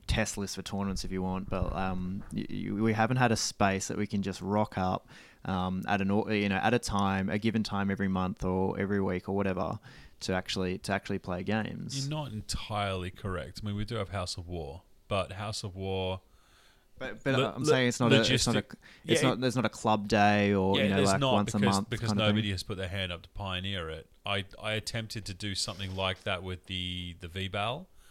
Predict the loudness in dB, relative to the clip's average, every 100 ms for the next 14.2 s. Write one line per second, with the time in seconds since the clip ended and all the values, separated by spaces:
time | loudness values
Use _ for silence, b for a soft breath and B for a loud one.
0 | B B B B -4 -2 0 2 2 0
1 | -2 -2 0 -2 -4 -4 -6 -6 -6 -4
2 | -4 -4 -6 -6 -8 -6 -4 -4 -6 -6
3 | -4 -2 -2 -6 -10 -10 -6 -6 -8 -12
4 | -6 -4 -2 -4 -4 -6 -6 -6 -8 -8
5 | -8 -8 -6 -6 -6 -8 -8 -10 -8 -6
6 | -6 -6 -8 -10 -8 -8 -8 -8 -10 -10
7 | -14 -8 -6 -6 -8 -6 -6 -4 -8 -10
8 | -12 -10 -10 -8 -8 -4 -2 -2 -4 -10
9 | b b b b b b b -8 -4 -2
10 | -2 -4 -6 -10 -12 -16 -10 -6 -4 -4
11 | -4 -4 -4 -6 -6 -4 -4 -4 -8 -8
12 | -6 -6 -2 -2 -2 -2 -4 -4 -6 -8
13 | -8 -8 -8 -8 -10 -10 -10 -10 -8 -6
14 | -6 -8